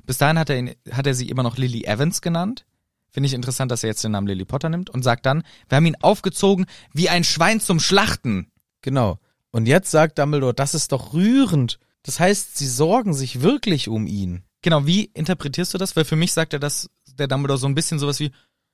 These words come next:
Speaker 1: „Ach, das ist ja rührend. Jetzt machst du dir Sorgen um den Harry Potter“, oder wie? Also so ein bisschen herablassend. Oder ist es eher so, „Nein, das ist ja wirklich lieb von dir, Herr Snape. Jetzt, du machst dir Sorgen um den Jungen?“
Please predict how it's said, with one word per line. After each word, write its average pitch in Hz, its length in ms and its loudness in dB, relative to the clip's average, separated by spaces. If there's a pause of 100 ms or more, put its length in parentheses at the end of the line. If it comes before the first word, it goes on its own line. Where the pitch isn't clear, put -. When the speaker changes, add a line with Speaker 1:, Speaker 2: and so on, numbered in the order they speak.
Speaker 1:
„Ach, 165 140 -8
das 180 240 0
ist 180 160 -4
ja 165 180 4 (680)
rührend. 107 920 -2 (240)
Jetzt 220 260 -2
machst 214 220 0
du 208 40 -4
dir 208 160 0
Sorgen 196 680 6
um 170 120 0
den 160 180 0
Harry 147 320 2
Potter“, 139 480 0
oder 120 400 -2
wie? 120 120 -6
Also 135 160 0
so 143 80 0
ein 135 60 -2
bisschen 135 380 -2 (400)
herablassend. 101 560 -2
Oder 120 140 0
ist 127 140 -4
es 131 100 -8
eher 127 140 -4
so, 131 160 -4 (560)
„Nein, 110 440 -12 (580)
das 151 160 -6
ist 165 140 -2
ja 165 120 -2
wirklich 160 300 -8
lieb 196 280 -2
von 151 160 -4
dir, 135 140 -4
Herr 127 160 -4
Snape. 131 340 -8
Jetzt, 147 160 -8 (300)
du - 100 -4
machst 160 220 -2
dir 156 80 -6
Sorgen 147 380 -2
um 214 100 0
den 208 140 -4
Jungen?“ 226 340 -8